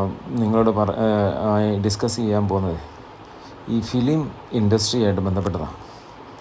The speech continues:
കാരണം ഇന്ന് വരെ നമ്മളത്, ആ, അങ്ങനെ ഒരു ചർച്ചയിൽ വന്നിട്ടില്ല. അതുകൊണ്ട് കുറേ നാളുകളിലായി ഫിലിം സംഘടനകളിൽ പ്രശ്നം തുടങ്ങിയിട്ട്. ഇത് തുടങ്ങിയത്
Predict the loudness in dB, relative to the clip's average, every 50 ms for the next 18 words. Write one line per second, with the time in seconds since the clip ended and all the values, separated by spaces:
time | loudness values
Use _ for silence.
0 | -18 -8 -4 -2 2 2 4 4 6 6 6 6 6 6 6 6 6 6 6 4
1 | 2 0 -4 -2 0 2 4 4 6 6 6 4 4 2 2 2 4 4 4 2
2 | 2 -2 -4 -8 -10 -2 0 0 0 2 2 4 4 4 4 2 2 2 0 0
3 | 0 0 0 2 2 0 0 -2 -6 -12 -16 -16 -16 -14 -14 -14 -14 -14 -16 -14
4 | -12 -12 -12 -12 -6 2 4 6 6 6 6 6 6 6 6 6 6 6 6 8
5 | 8 10 8 8 8 6 2 0 -6 -10 -14 -16 -2 0 4 6 6 6 4 4
6 | 4 4 4 6 6 6 6 6 6 4 4 2 0 -2 -6 -2 0 2 4 6
7 | 6 6 4 4 2 0 -4 -8 -10 -10 -8 -2 0 0 2 2 2 2 2 2
8 | 2 0 0 -2 -4 -8 -10 -12 -12 -16 -18 -18 -18 -18 -18 -14 -14 -14 -14 -14
9 | -16 -18 -16 -16 -16 -14 -14 -14 -4 2 2 2 4 4 6 6 6 4 6 4
10 | 6 6 6 6